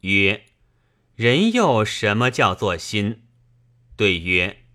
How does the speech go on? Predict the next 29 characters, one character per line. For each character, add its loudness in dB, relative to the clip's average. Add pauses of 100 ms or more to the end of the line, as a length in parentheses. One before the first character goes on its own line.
(420)
：“只 -2
是 -2
一 -2
个 0
灵 -2
明。” -4 (1160)
可 2
知 0
冲 0
天 -2
色 0
地 -4
中 -8
间， -4 (540)
只 -2
有 4
这 0
个 0
灵 0
明， -2 (1040)
人 4
只 -4
为 2
形 -2
体 -4
自 -4
间 -2
隔 -6
了。 -2